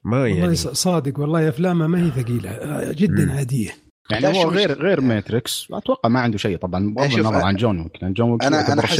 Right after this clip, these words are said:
Speaker 4: أحس
Speaker 3: جديد.
Speaker 4: ال-، الممثل هذا يا أخي ترى فكرة، هو توهق في الأفلام اللي مثل فيها. ليش؟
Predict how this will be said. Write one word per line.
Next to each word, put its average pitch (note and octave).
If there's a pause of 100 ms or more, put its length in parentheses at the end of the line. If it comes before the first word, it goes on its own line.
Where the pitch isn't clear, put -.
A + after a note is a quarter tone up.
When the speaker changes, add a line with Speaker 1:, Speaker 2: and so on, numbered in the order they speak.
Speaker 4:
أحس C#3+
Speaker 3:
جديد. A2
Speaker 4:
ال-، F#2+
الممثل A2+
هذا A#2
يا G2
أخي F2+
ترى F2
فكرة، F2+ (640)
هو F3+
توهق F3+
في -
الأفلام B2+
اللي G#2+
مثل G#2
فيها. A2
ليش؟ B2+